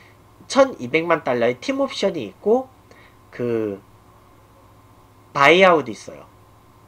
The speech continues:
아, 근데 오-, 올해가 천이백만 달러가 아니고요. 그 올해 계약을 했는데, 그 올해는,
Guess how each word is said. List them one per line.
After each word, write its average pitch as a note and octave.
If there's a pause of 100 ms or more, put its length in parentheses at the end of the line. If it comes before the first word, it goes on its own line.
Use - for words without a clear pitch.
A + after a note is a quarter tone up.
(2250)
아, E3+
근데 G#3 (800)
오-, E3+
올해가 C4
천이백만 B3
달러가 F#3+
아니고요. B2 (460)
그 C#3+
올해 G3+
계약을 D3+
했는데, D#3 (960)
그 A2 (320)
올해는, A#3